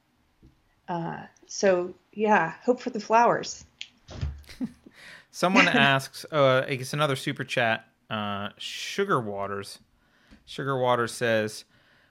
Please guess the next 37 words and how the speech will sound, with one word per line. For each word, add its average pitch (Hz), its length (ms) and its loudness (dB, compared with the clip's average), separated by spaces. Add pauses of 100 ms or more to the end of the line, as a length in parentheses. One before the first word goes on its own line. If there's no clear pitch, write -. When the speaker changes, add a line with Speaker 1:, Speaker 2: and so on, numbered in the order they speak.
(160)
Speaker 2:
"Carter, 147 300 4
why 135 180 4
don't 151 100 -2
you 139 60 -2
do 131 100 -2
more 131 160 0
interviews 120 380 -4
on 110 120 -2
other 110 220 -4
channels?" 98 600 -10 (1120)
Uh, 165 280 6 (340)
I'm 220 120 4
not 254 140 8
opposed 214 300 2
to 160 80 2
it. 131 80 4
I'm 139 100 4
just, 151 220 -8
uh, - 120 -14
I 127 340 4
think, 165 200 -8 (340)
uh, 139 140 -6
honestly, 160 600 -2 (640)
I 139 100 -12
think 143 160 -10
Carrie's 139 300 -4
better. 120 260 -2 (300)
<laughs> - 80 -6 (800)
I 135 60 -10
think 135 140 -8
Carrie's 165 260 0
better. 165 280 0
Speaker 1:
No, 190 380 4 (340)
we're 143 60 0
Speaker 2:
Uh, 131 200 8
Speaker 1:
just 131 200 4
different. 185 480 2